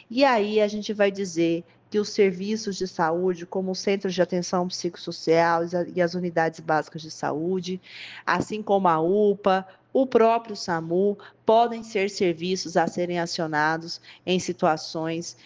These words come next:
em que a gen-, em que a população ou os profissionais identificam um sofrimento intenso que merece intervenção imediata.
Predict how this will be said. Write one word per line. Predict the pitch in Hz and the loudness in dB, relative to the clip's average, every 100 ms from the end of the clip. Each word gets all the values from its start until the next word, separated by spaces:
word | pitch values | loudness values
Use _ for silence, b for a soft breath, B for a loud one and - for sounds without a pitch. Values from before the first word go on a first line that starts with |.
| b | b
em | 170 | -8
que | 165 180 | -2 0
a | |
gen-, | 170 175 160 - | 0 -4 -8 -6
em | 185 175 | -4 -4
que | - 180 170 143 - | -4 -2 0 -2 0
a | 156 156 | 0 0
população | - 170 160 147 - 170 | -4 0 2 2 0 0
ou | 160 160 | 0 0
os | 165 | -4
profissionais | 170 165 165 156 147 156 - | -6 -6 -4 0 0 0 -4
identificam | 180 175 170 165 - 175 175 175 | -4 -4 -4 -6 -4 -4 -2 -4
um | 160 | -4
sofrimento | - 165 175 170 160 160 | -4 -4 -4 -2 -2 -4
intenso | 160 - 185 202 214 - 220 B B B - | -8 0 2 2 -2 -6 -10 B B B -4
que | 220 | 2
merece | 202 170 175 180 180 - | 4 6 6 4 2 -6
intervenção | 190 185 170 170 160 - 160 151 160 - | -6 0 2 2 -2 -2 -2 0 -4 -4
imediata. | 175 165 165 165 147 131 127 - | -2 0 -2 -2 -2 -4 -8 -12